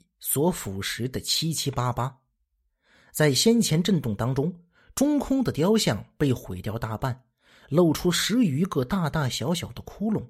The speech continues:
最让人感到意外的是，最大的那个窟窿深处竟然透出了一缕光明，状若茫茫大海彼岸的灯塔一般。久居黑暗当中，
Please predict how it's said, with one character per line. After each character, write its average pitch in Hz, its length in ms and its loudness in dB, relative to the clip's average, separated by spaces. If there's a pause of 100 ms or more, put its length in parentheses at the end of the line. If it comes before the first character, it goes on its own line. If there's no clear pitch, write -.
(600)
最 - 220 0
让 220 180 2
人 185 200 0
感 101 120 -6
到 104 140 -6
意 196 220 0
外 220 240 2
的 - 100 -8
是， - 260 -10 (280)
最 240 280 2
大 214 320 2
的 107 120 -6
那 135 100 -2
个 143 140 -10
窟 - 240 -2
窿 147 160 0
深 247 260 2
处 - 260 -10 (400)
竟 196 300 2
然 117 220 0
透 233 260 -2
出 - 160 -6
了 226 80 0
一 202 160 -2
缕 98 160 -6
光 202 280 0
明， 156 300 0 (600)
状 160 320 4
若 123 260 0
茫 117 240 -2
茫 175 240 0
大 185 240 0
海 156 280 -4
彼 98 300 -10
岸 147 220 -2
的 90 80 -8
灯 226 240 0
塔 104 320 -10
一 104 140 -12
般。 - 200 -12 (1500)
久 131 360 2
居 190 240 2
黑 175 220 0
暗 143 180 2
当 117 200 -4
中， 151 200 -6